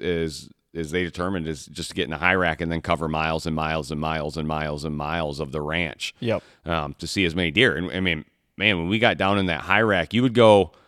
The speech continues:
Speaker 1: it seemed like you would go six, seven miles without seeing anything.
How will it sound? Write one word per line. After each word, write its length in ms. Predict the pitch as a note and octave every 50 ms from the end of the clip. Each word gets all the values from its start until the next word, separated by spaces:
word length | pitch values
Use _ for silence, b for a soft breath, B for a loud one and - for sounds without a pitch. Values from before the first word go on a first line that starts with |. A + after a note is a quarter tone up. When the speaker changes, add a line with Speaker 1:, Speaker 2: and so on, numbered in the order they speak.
| b b b b b _ _ _ _ _ _ -
Speaker 1:
it 120 | G#2+ -
seemed 280 | - - - A2 A2 A#2
like 220 | A#2+ A#2 A2+ -
you 80 | A#2+ A#2
would 100 | A#2 G#2
go 160 | G#2 A#2+ A#2
six, 320 | G#2+ - - A2 G#2+ -
seven 340 | - - A#2 A2+ G#2+ G#2+ G#2+
miles 520 | G2+ F#2+ F#2 F#2 F#2+ G2+ G#2 G#2 G#2 F2+ F#2+
without 280 | G2 F#2 F#2 F#2 -
seeing 440 | - - - G#2+ G#2+ G#2 G#2 F2+ D#2+
anything. 560 | D#2+ F2 G2+ A2+ A2 - C#3+ D3 D#3 E3 A#3+